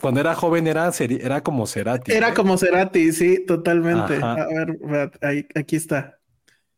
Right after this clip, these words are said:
Speaker 2: Mira, con su loguito de Batman y todo. ¿Sí se está viendo? Sí. ¿Eh? Entonces sí,
Speaker 1: Sí,
Speaker 2: sí era
Speaker 1: era
Speaker 2: como
Speaker 1: como,
Speaker 2: Cerati.
Speaker 1: como de...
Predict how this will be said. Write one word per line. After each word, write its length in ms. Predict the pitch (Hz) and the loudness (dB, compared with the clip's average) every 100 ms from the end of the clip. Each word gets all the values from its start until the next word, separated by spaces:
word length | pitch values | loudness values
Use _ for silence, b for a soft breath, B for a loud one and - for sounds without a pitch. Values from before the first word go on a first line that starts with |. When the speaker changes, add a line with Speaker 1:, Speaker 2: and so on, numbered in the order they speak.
| _ | _
Speaker 2:
Mira, 280 | 151 139 127 | -6 -4 -6
con 160 | - 151 | -4 0
su 100 | 165 | 2
loguito 440 | 170 170 196 220 | 4 2 2 2
de 80 | 180 | 4
Batman 420 | 160 156 156 139 | 4 2 0 0
y 60 | 131 | -2
todo. 420 | 135 127 123 - _ _ _ _ | -4 -4 -6 -12 _ _ _ _
¿Sí 140 | - 175 | -6 -2
se 80 | |
está 160 | 175 175 | 0 0
viendo? 280 | 156 180 - | 0 -2 -4
Sí. 140 | - - _ _ _ _ _ _ _ _ _ _ - | -12 -20 _ _ _ _ _ _ _ _ _ _ -8
¿Eh? 300 | 139 139 - | -6 -4 -4
Entonces 260 | 147 160 160 | -6 -2 0
sí, 180 | 180 120 | 2 4
Speaker 1:
Sí, 20 | |
Speaker 2:
sí 100 | 127 | 4
era 0 | |
Speaker 1:
era 140 | - | 2
Speaker 2:
como 160 | 160 196 | 0 0
Speaker 1:
como, 40 | |
Speaker 2:
Cerati. 300 | 160 143 131 | 2 2 2
Speaker 1:
como 680 | 127 127 127 120 120 117 117 113 | 0 2 2 2 2 2 2 2
de... 680 | 113 107 107 104 98 90 | 2 2 0 -2 -4 -8